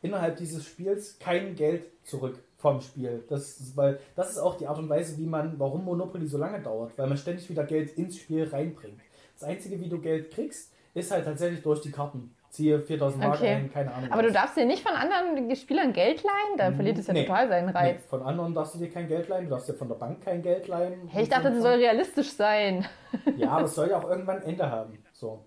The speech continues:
Speaker 2: <laughs> Nein, nein, die Wirtschaft muss weiter fließen. Das ist ein Spiel ohne Ende.
Speaker 1: <laughs> Ja, und auch solche,
Speaker 2: Monopoly
Speaker 1: solche
Speaker 2: Unendlichkeitsversion.
Speaker 1: Deals, äh,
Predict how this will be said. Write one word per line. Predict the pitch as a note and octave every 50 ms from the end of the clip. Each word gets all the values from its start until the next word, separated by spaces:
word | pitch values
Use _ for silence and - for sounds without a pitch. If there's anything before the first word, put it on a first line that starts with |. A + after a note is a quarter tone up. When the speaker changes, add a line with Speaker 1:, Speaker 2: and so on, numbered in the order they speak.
| _
Speaker 2:
<laughs> | - - - - - - - - - D4 - - B3+ - - A#3+ A#3+ - - G#3+ - - - A3+ - - _ _ _ _ - G#4 A4+ A#4+ A#4 G4+ - -
Nein, | - G#3 G#3+
nein, | A#3 A#3 G3 F3+ F#3+
die | F#3 F#3+
Wirtschaft | G3+ F#3+ - F3+ E3+ - B3
muss | A#3 - A#3
weiter | G#3+ A3+ A3+ G#3 G3
fließen. | - - F#3 F#3 F3+ F3+ - F#3 F#3+ - -
Das | - F3 -
ist | G3 -
ein | - F#3+ F#3+
Spiel | F#3+ - F#3+ - A#3 A3+
ohne | - A#3 G#3+ F3 C3+
Ende. | F3+ F#3 F#3 F#3+ - -
Speaker 1:
<laughs> | - _ _ _ _ _ _ _ _ _ -
Ja, | B2+ B2
und | B2+ B2+ B2
auch | C3+ C#3
solche, | - - D#3 G#3 A3+
Speaker 2:
Monopoly | A#3 - D3+ -
Speaker 1:
solche | A3 A3 G#3 -
Speaker 2:
Unendlichkeitsversion. | - G#3 G3+ G3+ F#3+ G3 G3+ G#3+ G3+ F#3+ F#3+ - F#3+ F#3+
Speaker 1:
Deals, | F#3 D#3
äh, | D3